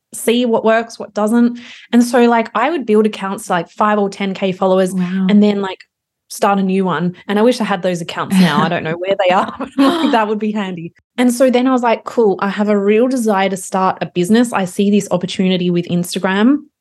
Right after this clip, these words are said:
Speaker 1: and I have a passion for the fashion industry." At the time, I was like, "Do I do clothing? Do I do homewares? Do I do swimwear?" And I just kind of was like, "Cool, I'll do swimwear." Have
Speaker 2: Yeah.
Speaker 1: no clue how to manufacture a product or, like, any of that, but I'll figure it out.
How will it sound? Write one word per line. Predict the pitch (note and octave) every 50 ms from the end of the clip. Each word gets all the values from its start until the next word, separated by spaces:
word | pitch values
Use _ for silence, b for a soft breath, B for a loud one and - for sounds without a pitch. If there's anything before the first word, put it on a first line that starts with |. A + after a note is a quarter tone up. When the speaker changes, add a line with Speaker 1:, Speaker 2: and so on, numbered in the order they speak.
| _ -
Speaker 1:
and | G#3 G3+ G3 F#3+ F#3+ F#3+ F#3 F#3 -
I | F#3
have | F3 F3+ F3+ F3+
a |
passion | F3 - - F#3 F3+ - - F#3 E3+
for | - _ E3+ E3 E3
the | E3+ E3+
fashion | - - B3+ B3 B3+ B3+ A#3
industry." | A#3 A#3 A3+ A3+ A#3 - - A#3 A3+ A3+ A3+ A3+ A3+ B B B B B B B _ -
At | A3+ A#3 A#3
the | A#3 A3+
time, | - - A#3 A#3+ A#3
I |
was | A3+ A3 A#3
like, | - - -
"Do | B3 B3+
I | B3 A#3+
do | G#3+ A3+ A3+ A3
clothing? | A3 - - - G3 G3 G#3+ A#3 A#3 A#3+ B3
Do | A#3 A#3
I | G#3+ G3+
do | F#3 G3+ F#3+ F3
homewares? | - G#3 G#3 A3 A3+ A3 A3 A3 G#3+ G#3+
Do | G#3 G3
I | F#3+ F3+
do | E3+ F3+ F3+ F3
swimwear?" | F3 F3+ - - A3 A3 A3+ A3 A3 G#3+ G#3+ G#3+ B B B B B B G#3+
And | A3
I | B3+ D4+
just | F#4+ G4 -
kind | - C#4 A#3
of | A3
was | G#3 G3+ -
like, | F3 E3 -
"Cool, | - - B3 G3+ -
I'll | F#3 F#3+
do | F#3 F#3
swimwear." | F3+ F3+ - G3 F3+ F3 E3 D#3+ D#3+ b b
Have | G#3 A3 G#3 G#3+
Speaker 2:
Yeah. | A#3
Speaker 1:
no | B3 C4+ C#4+ D4
clue | C#4+ - - A3+ G#3 G3 G3+
how | - F3+ F3+
to | F3+
manufacture | F3+ F#3+ F#3 F3+ F3+ F3+ - F#3 - - - F#3 F3
a |
product | E3+ - A#3 A3 A3 C#4 A3 A3+ - B B B B B B _
or, | G#3+ A3 A3+
like, | A3 G#3 G3 F#3+ G3 - -
any | A3 G#3 G3 F#3+
of | F#3 F3+
that, | G3 F#3+ - -
but | C#4 C#4
I'll | C#4+ C#4
figure | C#4 - C4 A#3+ A#3+ A#3 G#3+
it | G3+
out. | G3+ A3+ B3 B3+ B3